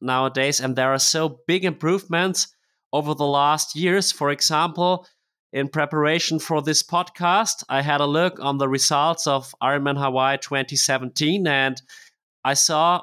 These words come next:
Patrick won the race with a bike split of four hours, twenty-eight minutes.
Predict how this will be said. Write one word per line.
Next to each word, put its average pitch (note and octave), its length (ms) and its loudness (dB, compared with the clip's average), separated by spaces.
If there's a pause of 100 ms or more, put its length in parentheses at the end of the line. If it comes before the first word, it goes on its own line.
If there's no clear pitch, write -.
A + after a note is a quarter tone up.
Patrick F3+ 600 0
won D3+ 280 -2
the D#3+ 100 2
race E3 500 2
with C#3+ 240 -4
a C#3 400 2
bike D3+ 240 0
split D#3 320 -2
of C#3+ 160 2
four E3 440 -4
hours, C#3+ 360 0
twenty-eight D3 600 -2
minutes. D3+ 560 -2